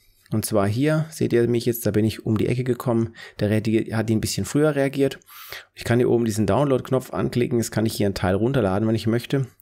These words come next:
Kann hier auch feststellen, wie viel. Und kann das dann hier flüssig zu, auf mein Handy runterladen. Muss also nicht die Speicherkarte aufbauen,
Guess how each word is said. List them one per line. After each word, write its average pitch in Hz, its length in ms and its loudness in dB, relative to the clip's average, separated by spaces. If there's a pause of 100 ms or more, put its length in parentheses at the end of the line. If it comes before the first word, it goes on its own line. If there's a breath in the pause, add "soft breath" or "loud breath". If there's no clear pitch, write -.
(360 loud breath)
Kann 107 180 -2
hier 104 140 2
auch 101 240 -2
feststellen, 101 960 0
wie 101 160 -2
viel. 131 360 0
Und - 640 -12
kann 101 120 0
das 98 160 -2
dann 101 140 0
hier 101 500 0
flüssig - 640 -4 (160)
zu, - 260 -8
auf 104 160 -2
mein 98 140 0
Handy 139 220 2
runterladen. 113 540 2
Muss 104 220 0
also 95 140 -2
nicht 92 220 -2
die 92 40 -4
Speicherkarte - 560 -4
aufbauen, 92 500 0